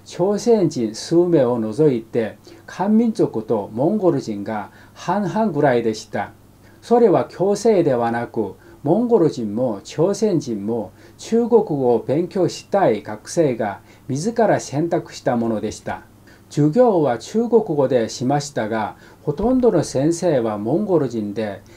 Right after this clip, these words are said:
先生自身も中国語が下手で、しかも知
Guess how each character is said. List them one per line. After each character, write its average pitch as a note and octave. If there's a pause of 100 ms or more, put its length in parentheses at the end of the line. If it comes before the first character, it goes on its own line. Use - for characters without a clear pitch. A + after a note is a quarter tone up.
(120)
先 G#3
生 G#3+
自 G#3
身 A3
も C3
中 A3+
国 G3
語 B2
が A2
下 D3
手 -
で、 G#2 (320)
し A#3+
か C3+
も C#3
知 -